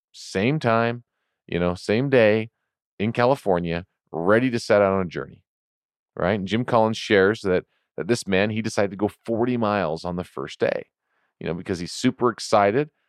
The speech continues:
But then the next day, he's, you know, so <laughs> tired and worn out from the first day that he decides to take a break, thinking, "Hey, I'll, I'll make up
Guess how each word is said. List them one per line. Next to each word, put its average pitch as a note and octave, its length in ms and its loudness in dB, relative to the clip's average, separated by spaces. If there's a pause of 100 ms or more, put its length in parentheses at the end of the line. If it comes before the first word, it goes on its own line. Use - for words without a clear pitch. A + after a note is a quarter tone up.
(180)
But A2 100 2
then A#2+ 160 4
the A2 60 2
next G#2+ 280 0
day, G#2 320 2
he's, - 400 -12
you F#2+ 100 -6
know, F#2 80 -4
so G#2+ 200 0
<laughs> - 0 -
tired C3+ 380 0
and - 160 -6
worn D#3 180 4
out A#2+ 260 0
from G#2+ 100 -14
the G2+ 160 -8
first B2+ 220 -2
day E3+ 200 2
that C3+ 140 -2
he - 20 -16
decides B2+ 260 0
to B2 60 -14
take D3 140 -2
a C#3+ 40 -8
break, F3 320 2 (300)
thinking, B2 260 2
"Hey, A2 240 2 (320)
I'll, G#2 240 4
I'll G#2+ 80 4
make G#2+ 220 2
up G#2+ 140 4